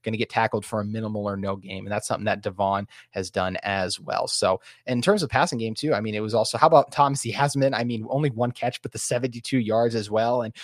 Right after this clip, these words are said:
look, I'm not gonna talk a bunch about Brant Kuithe tonight because we don't know what that is. I obviously really hope he's back for this Utah team and optimistic it's not a season-ending injury, but based on what the coaches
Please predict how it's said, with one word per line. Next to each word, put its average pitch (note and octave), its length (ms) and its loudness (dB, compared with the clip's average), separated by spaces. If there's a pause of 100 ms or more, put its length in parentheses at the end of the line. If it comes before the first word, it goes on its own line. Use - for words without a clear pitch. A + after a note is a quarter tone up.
(160)
look, D3+ 100 6
I'm C3+ 140 2
not E3+ 160 0
gonna C#3 160 -2
talk C3+ 240 2
a A#2 60 -2
bunch A#2+ 200 -4
about A2+ 340 2 (340)
Brant B2 240 -2
Kuithe A#2 400 -10
tonight G2 440 -4
because G2+ 260 -8
we A2+ 100 -2
don't B2+ 220 0
know A#2+ 140 2
what A#2 240 0
that G2+ 200 0
is. - 360 -6
I G#2 160 -2 (100)
obviously A2+ 400 0
really A2+ 260 -2
hope A#2+ 220 0
he's A2 160 -6
back G#2+ 240 0
for A2 80 -8
this G2+ 160 -6
Utah G#2+ 240 -2
team A#2 260 -6
and A2 80 -6
optimistic A2 640 -6
it's - 160 -20
not G#2+ 140 -6
a G2+ 40 -8
season-ending G#2 520 -8
injury, G#2+ 280 -6
but G2+ 220 -2 (240)
based A2 220 0
on G#2+ 80 -2
what G#2+ 80 -4
the - 80 -20
coaches A2 500 -4